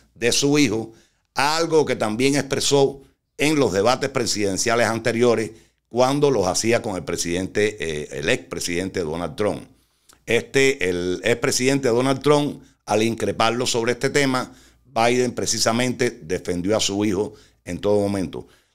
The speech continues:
Nada malo para un padre precisamente que debe apoyar a sus hijos, pero son cargos bastante, eh, bastante graves.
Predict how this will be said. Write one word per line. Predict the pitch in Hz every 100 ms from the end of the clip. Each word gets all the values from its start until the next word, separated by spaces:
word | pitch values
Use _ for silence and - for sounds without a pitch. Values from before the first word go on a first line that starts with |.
| _
Nada | 110 120 135 139 151
malo | 151 147 151 156
para | 131
un | 123 123
padre | 123 123 139
precisamente | 135 107 101 110 110 113 -
que | 117
debe | 92 95 95
apoyar | 92 92 95 98
a |
sus | - 127
hijos, | 170 139 95 - _ _ _
pero | - 110
son | 110 131 131
cargos | 135 127 120 123 -
bastante, | 107 - 117 117 117 120 117 98 85
eh, |
bastante | 78 85 - 95 95
graves. | 85 76 64